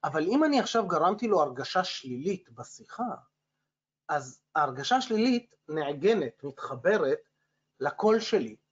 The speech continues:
ואז בפעם הבאה שאני אגיד לו שלום,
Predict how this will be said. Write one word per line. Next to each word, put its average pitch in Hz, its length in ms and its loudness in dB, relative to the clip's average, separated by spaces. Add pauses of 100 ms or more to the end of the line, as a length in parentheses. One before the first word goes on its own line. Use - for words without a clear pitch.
(560)
ואז 175 200 2
בפעם 220 400 2
הבאה 196 240 4
שאני 208 300 0
אגיד 175 180 -6
לו 202 140 -2
שלום, 156 760 -4